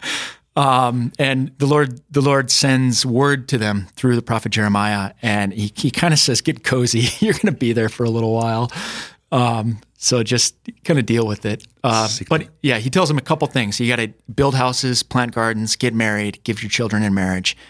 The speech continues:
Speaker 1: and seek the good of the city.
Speaker 2: Seek the good of the city.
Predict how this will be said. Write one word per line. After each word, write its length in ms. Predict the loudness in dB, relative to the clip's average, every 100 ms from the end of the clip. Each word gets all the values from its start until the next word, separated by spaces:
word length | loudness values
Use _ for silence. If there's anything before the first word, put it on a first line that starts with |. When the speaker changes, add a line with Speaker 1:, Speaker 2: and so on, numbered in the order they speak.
| _ _
Speaker 1:
and 100 | 0
seek 340 | 2 2 -2 -6
the 60 | -2
good 140 | 0
of 60 | 2
the 80 |
city. 240 | 0 0 -2
Speaker 2:
Seek 240 | -4 -8
the 60 | -10
good 140 | -8
of 60 | -6
the 80 | -6
city. 360 | -6 -8 -14